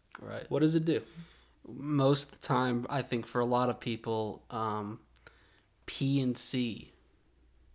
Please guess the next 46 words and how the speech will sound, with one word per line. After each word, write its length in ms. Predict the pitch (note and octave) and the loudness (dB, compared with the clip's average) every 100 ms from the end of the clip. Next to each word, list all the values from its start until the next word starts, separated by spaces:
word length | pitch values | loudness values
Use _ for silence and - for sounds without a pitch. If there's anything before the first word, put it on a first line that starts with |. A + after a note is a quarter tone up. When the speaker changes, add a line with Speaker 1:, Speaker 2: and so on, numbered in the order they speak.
| - - _ - | -20 -20 _ -6
Speaker 1:
post 360 | - B2 B2 | 0 2 2
nut 200 | C3 A#2+ | -2 -2
clarity, 440 | - B2 B2 A#2 G#2+ | -4 -2 0 0 -2
they 100 | G#2 | -4
feel 180 | - A2 | -2 -2
really 300 | G#2+ A#2 A#2 | 0 0 0
bad 340 | A2+ A2 G#2+ | 0 0 -2
afterwards. 460 | G#2 G#2+ G#2 - - | -4 -8 -10 -8 0
Speaker 2:
And, 260 | C#3 C#3+ C#3 | 2 2 0
uh, 280 | C#3 C3 B2+ | 2 4 4
here 140 | C3+ | 6
you 80 | C3+ | 8
go 120 | B2+ | 10
again. 240 | A#2+ A2 A2 - - _ - | 8 6 0 -12 -20 _ 4
Speaker 1:
Which 200 | E3+ E3 | 6 8
I 80 | G3 | 8
think 160 | A3 | 10
Speaker 2:
This 100 | - | 10
Speaker 1:
is 40 | F#3+ | 12
what 100 | G#3 | 10
Speaker 2:
is 40 | G3 | 12
Speaker 1:
I 140 | F#3+ F3 | 8 10
think 180 | G3+ F#3+ | 6 6
is 100 | F#3 | 6
what 140 | G3 | 6
he'd 140 | G3 | 6
feel, 380 | - C#4 A#3+ G#2+ | 4 6 6 4
'cause 240 | - D#3 D#3+ | 0 0 2
this 140 | E3+ | 2
isn't 200 | F3+ F3 | 4 8
a 40 | |
real 160 | F3 F3+ | 10 8
connection. 420 | E3+ F3 F3+ E3+ | 6 4 6 12
Speaker 2:
What 200 | F#3+ G3+ | 12 12
I 60 | F#3 | 12
was 120 | E3+ | 12
trying 160 | F#3+ E3 | 12 12
to 40 | |
get 140 | D3+ C3+ | 12 12
at 180 | B2+ | 12
is 220 | A#2 B2+ B2+ | 10 6 4
you 100 | C3+ | 2
procreate. 1400 | - F3+ F3+ F3+ - - - - C3+ A#2 F#2 - - - - - - - - | 8 12 12 12 6 -6 0 4 6 6 4 0 -2 -4 -6 -6 -8 -8 2
Speaker 1:
Oh, 80 | D#3 | 6
Speaker 2:
Okay? 200 | B2+ C3 | 8 8
Speaker 1:
okay. 160 | - | 4